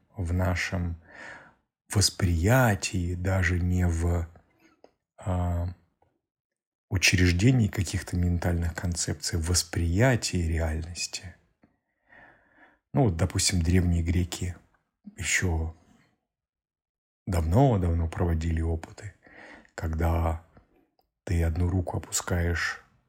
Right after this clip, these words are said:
в чашу с горячей водой, а другую руку с ледяной водой, а потом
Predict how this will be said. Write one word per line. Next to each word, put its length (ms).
в 400
чашу 440
с 60
горячей 480
водой, 320
а 40
другую 400
руку 400
с 180
ледяной 600
водой, 580
а 160
потом 600